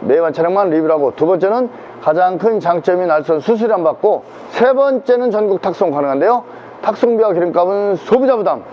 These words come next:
대차나 할부도 가능합니다. 자, 사가시면서 폐차 있으면요, 폐차도 대행을 해드리고, 폐차 차량에 대해서는 탁송비와 기름값은 또 제가 부담을 해드리겠습니다.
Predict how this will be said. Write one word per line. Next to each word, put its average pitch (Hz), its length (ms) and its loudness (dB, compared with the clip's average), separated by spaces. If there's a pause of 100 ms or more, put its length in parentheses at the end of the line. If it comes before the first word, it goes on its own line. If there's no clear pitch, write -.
(280)
대차나 170 460 2
할부도 185 460 2
가능합니다. 151 520 -2 (340)
자, 139 140 -2
사가시면서 165 720 0 (140)
폐차 214 300 0
있으면요, 160 420 0
폐차도 208 380 0
대행을 156 340 0
해드리고, 175 440 2 (300)
폐차 240 320 0
차량에 240 380 0
대해서는 175 480 0 (360)
탁송비와 233 540 2
기름값은 160 480 0
또 175 180 2
제가 147 360 2
부담을 151 520 0 (340)
해드리겠습니다. 185 960 0